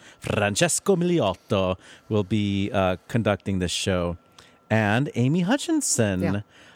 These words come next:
Speaker 1: Uh, have you interviewed her on this show? I
Speaker 2: She,
Speaker 1: feel
Speaker 2: you know, Amy has not been on the show.
Speaker 1: Okay.
Speaker 2: She, uh, obviously, she will be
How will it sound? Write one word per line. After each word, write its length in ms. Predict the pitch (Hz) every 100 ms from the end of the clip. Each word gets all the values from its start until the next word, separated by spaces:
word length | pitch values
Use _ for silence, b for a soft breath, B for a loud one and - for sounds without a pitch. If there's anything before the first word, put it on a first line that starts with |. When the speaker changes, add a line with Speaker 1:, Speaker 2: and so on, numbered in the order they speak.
| B -
Speaker 1:
Uh, 140 | 113 -
have 200 | 156 185
you 120 | 302
interviewed 340 | 339 294 294
her 160 | 285 320
on 80 | 311
this 140 | 311
show? 340 | - 311 311 311
I 80 | 262 -
Speaker 2:
She, 160 | - 330
Speaker 1:
feel 80 | -
Speaker 2:
you 100 | 277
know, 80 | 277
Amy 280 | 269 285 226
has 180 | 220
not 200 | 190 196 196
been 120 | 147
on 140 | 123
the 80 | 120
show. 120 | 110
Speaker 1:
Okay. 260 | 120 104 90
Speaker 2:
She, 60 | 135
uh, 40 |
obviously, 640 | 147 147 180 147 - 120
she 160 | 117 131
will 160 | 127 139
be 220 | 117